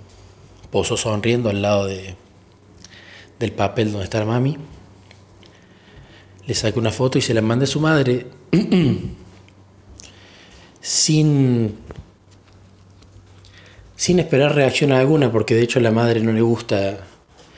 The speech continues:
ni el fanatismo que yo he creado por Jesús,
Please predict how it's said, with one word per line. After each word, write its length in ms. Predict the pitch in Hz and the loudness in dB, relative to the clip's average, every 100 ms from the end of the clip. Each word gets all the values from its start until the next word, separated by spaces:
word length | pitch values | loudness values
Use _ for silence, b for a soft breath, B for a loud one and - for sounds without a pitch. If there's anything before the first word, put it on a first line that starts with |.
| B B B B - | B B B B -2
ni 100 | 110 | 0
el 80 | 101 | 0
fanatismo 880 | 113 104 104 - 117 120 113 107 - | 0 0 -2 -2 -2 0 0 -2 -2
que 220 | 101 101 | -2 0
yo 200 | 104 104 | 0 0
he 100 | 101 | -2
creado 420 | 104 101 104 101 | -2 0 0 -2
por 120 | 101 | -4
Jesús, 560 | - 101 123 156 - | -2 -2 -2 -6 -8